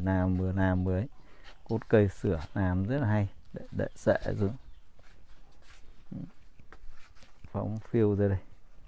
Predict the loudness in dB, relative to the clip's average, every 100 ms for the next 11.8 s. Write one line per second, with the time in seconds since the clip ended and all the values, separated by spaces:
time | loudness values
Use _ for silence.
0 | -14 -14 -16 -16 -14 -12 -12 -12 -8 -8
1 | -8 -8 -10 -6 -4 -4 4 6 6 4
2 | 4 4 2 2 0 0 -6 -14 -14 -14
3 | -14 -14 -14 -14 -12 -12 -10 -12 -10 -6
4 | -4 0 0 0 0 2 4 4 2 0
5 | -6 -12 -4 -2 -2 -2 -4 -2 0 4
6 | 4 4 2 2 2 0 -2 -8 -12 -14
7 | -14 -14 -14 -14 -14 -14 -10 -10 -8 -6
8 | -6 -8 -12 -12 -14 -14 -14 -14 -14 -14
9 | -14 -14 -14 -14 -16 -16 -16 -16 -16 -16
10 | -14 -14 -14 -12 -4 0 0 0 0 2
11 | 6 4 2 -4 -2 2 2 2